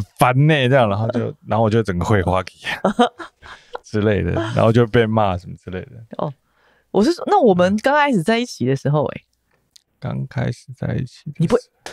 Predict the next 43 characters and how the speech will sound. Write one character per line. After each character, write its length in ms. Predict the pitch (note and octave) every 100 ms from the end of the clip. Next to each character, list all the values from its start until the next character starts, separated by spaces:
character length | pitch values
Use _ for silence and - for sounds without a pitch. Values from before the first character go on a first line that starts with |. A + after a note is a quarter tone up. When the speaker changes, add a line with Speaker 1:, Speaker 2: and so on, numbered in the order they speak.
| -
Speaker 2:
忘 160 | A3+ D3
了 80 | C#3
吧？ 120 | B2+
你 80 | C#3
死 260 | - - -
定 180 | C#3 -
了。 100 | -
Speaker 1:
没 80 | B2+
有， 60 |
刚 240 | - F3+ G3
开 200 | G#3+ G3
始 400 | G#2+ F#2 G2 - _ _
在 240 | D#3+ D3
一 80 | D3
起 240 | - G2+
的 140 | F2 F2
时 160 | -
候， 180 | G2+ A#2
我 140 | F#2 E2+
觉 200 | - F2
得 140 | F#2+
我 100 | F2+
的 80 | E2
状 260 | - B2+ F#2+
态 120 | G2
没 140 | E2+
有 140 | E2 D#2
很 80 |
好。 280 | D#2+ - _ _ _ _ -
Speaker 2:
哦。 680 | A#2+ A#2 A#2 F#2 - - - C3
Speaker 1:
嗯， 260 | B2+ A2+ B2
我 120 | A2
沉 240 | - A2
浸 160 | B2 B2+
在 160 | C3+ A#2
我 140 | F#2
个 260 | - B2 G2
人 180 | F2+
的 80 | F2
悲 220 | - G2 F#2
伤 240 | F#2+ F2+
里 100 | -
面。 200 | - E2